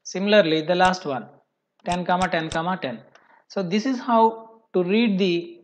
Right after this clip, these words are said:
data from Excel and use it in AutoCAD. Friends, uh, check the line data once again. It is null. Why? Because the last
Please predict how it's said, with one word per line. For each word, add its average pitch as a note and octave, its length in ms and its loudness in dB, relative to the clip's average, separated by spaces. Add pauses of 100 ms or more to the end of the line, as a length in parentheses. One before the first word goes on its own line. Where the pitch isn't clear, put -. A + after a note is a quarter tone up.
data F#3 320 0
from D#3 260 -8
Excel D#3+ 400 -4
and D#3+ 180 -6
use F3 240 -2
it F3+ 140 -6
in G#3+ 100 2
AutoCAD. D3+ 680 -2 (600)
Friends, A#3+ 360 -2 (1000)
uh, E3+ 320 -2
check A3 280 0
the A#3+ 60 2
line G#3+ 260 4
data G#3+ 360 2
once G3 240 -2
again. A#3 360 -4 (840)
It F3+ 100 -8
is G#3 160 0
null. F3+ 380 -2
Why? F3+ 160 2
Because A3 480 0
the F3 240 -2
last G#3+ 580 0